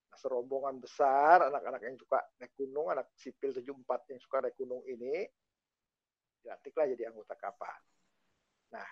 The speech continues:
karena dilantik jadi anggota kapal, nah, untuk pertama kalinya, angkatan kita lah yang ikut pendidikan dasar gunung hutan secara sistematis. Sebelumnya,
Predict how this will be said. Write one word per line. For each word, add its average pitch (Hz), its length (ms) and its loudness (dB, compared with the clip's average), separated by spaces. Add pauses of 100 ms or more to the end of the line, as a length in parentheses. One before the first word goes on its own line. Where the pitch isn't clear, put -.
karena 131 240 0
dilantik 151 320 4
jadi 147 160 10
anggota 143 240 10
kapal, 123 640 6
nah, 143 80 8
untuk 208 320 6
pertama 160 400 8
kalinya, 120 640 2 (1800)
angkatan 143 400 -2
kita - 240 2
lah 165 220 10
yang 156 500 6 (240)
ikut 160 280 0 (400)
pendidikan 131 580 2
dasar 139 460 6
gunung 123 320 -6
hutan 143 340 4
secara 120 380 -6
sistematis. - 760 -8 (1400)
Sebelumnya, 135 880 6